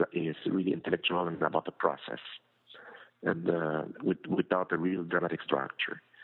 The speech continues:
And, uh, it was a long journey to, uh, achieve this with Eric Eiser,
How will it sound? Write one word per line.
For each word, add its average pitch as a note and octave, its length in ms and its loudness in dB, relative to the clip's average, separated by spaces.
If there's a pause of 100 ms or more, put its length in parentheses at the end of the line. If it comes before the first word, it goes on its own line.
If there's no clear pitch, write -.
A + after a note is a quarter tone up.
(540)
And, D#2+ 300 2
uh, D#2 380 2
it - 80 -6
was F2 140 2
a E2+ 180 2
long F#2+ 720 0
journey F2+ 380 0 (160)
to, D#2+ 300 2
uh, E2 320 0 (800)
achieve F2+ 400 0
this F#2 140 2 (100)
with - 200 2 (220)
Eric E2+ 260 2
Eiser, D#2+ 560 2